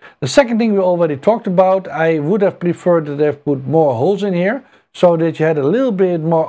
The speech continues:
options if you wanna put a tri-, um, an L plate or a cage on there to make sure that you can still use the locking mechanism.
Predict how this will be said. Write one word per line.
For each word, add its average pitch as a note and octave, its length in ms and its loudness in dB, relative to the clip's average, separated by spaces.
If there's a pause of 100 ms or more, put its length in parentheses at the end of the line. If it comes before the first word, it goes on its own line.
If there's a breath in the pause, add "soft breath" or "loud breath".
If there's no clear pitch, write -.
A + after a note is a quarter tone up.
options D3 380 -2
if C#3+ 220 -6
you D3 100 0
wanna D3 240 0
put C#3 300 -2
a C3 60 -4
tri-, D#3 360 0 (240)
um, C3 300 0 (280 loud breath)
an B2+ 60 -6
L E3+ 260 2
plate E3 440 0
or C#3 260 2
a C3 60 -6
cage F#3+ 340 -2
on D#3+ 140 -2
there C#3 260 0 (260 loud breath)
to D3 80 0
make D#3 200 0
sure G3 280 2
that E3 160 -4
you D3 80 -10
can C#3+ 140 -4
still D#3+ 260 0
use C#3 260 -2
the A#2+ 60 -2
locking F#3+ 400 0
mechanism. D#3+ 640 -2